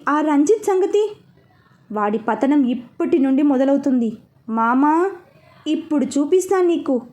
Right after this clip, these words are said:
ఈ అల్లుడి టార్చర్ ఎలా ఉంటుందో. Be ready. మన శక్తి ఎలా రంజిత్కి చుక్కలు చూపిస్తాడో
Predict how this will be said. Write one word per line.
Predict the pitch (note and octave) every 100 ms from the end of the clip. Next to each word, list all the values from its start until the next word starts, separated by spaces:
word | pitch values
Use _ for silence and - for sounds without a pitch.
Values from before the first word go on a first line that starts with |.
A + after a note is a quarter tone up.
| -
ఈ | C#4 C#4 C#4
అల్లుడి | A#3+ C4+ D4+ E4+ -
టార్చర్ | A#3+ G#3 C4 - C4
ఎలా | A3+ G#3+ B3
ఉంటుందో. | D4+ E4 E4 D#4+ C#4+ B3 - G3+ G3+
Be | C#4+ D#4
ready. | D#4 D#4 C#4+ - - _ _ _ _ _ _ _ _ _
మన | D4 E4+
శక్తి | F4+ E4+ D4+ D#4+ A4+
ఎలా | E4 F4
రంజిత్కి | F4+ C#4 B3+ E4 E4+ F4 -
చుక్కలు | C#4+ - D#4+
చూపిస్తాడో | E4+ D#4 D4 C#4 D4 D4